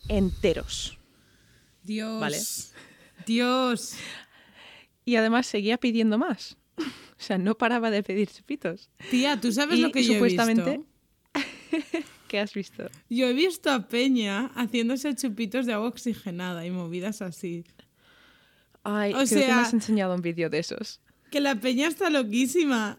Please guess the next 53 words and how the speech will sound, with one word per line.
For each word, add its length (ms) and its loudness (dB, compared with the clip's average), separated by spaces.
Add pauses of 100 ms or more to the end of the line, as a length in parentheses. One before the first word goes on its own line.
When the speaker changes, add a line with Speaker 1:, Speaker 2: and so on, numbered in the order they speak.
Speaker 2:
No, 220 2
es 200 2
que 120 2
lo 60 2
he 40 2
visto 280 0
en 120 2
directo, 480 0
¿sabes? 360 -2
Es 140 -2
lo 200 0
peor. 440 -4 (280)
Pero 200 -2
bueno, 240 -2
sí, 160 0
Speaker 1:
Sí, 0 -
sí, 60 4
Speaker 2:
continúa. 500 0
Speaker 1:
sí. 80 -2
Speaker 2:
Y 20 -2
de 140 2
colonia, 600 0
quiero 240 -4
decir, 380 -4
la 240 -8
Peña 280 -4
se 120 -6
le 20 0
Speaker 1:
Madre 280 0
Speaker 2:
va. 40 -4
Speaker 1:
mía. 360 -6 (1160)
La 140 -4
Peña 260 0
no 80 -2
está 180 -6
bien. 220 -4
Vale. 180 0
Speaker 2:
Vale. 280 -4 (260)
Speaker 1:
Eh, 360 2
bueno, 200 2
pues 120 -4
supuestamente 680 2
Speaker 2:
En- 80 4
Speaker 1:
no 100 4
mostraba 400 0
ningún 380 4
síntoma, 460 0
o 60 -2
sea, 180 0
solo 300 -2
iba 280 -2
borracho, 480 -12
¿vale? 240 -4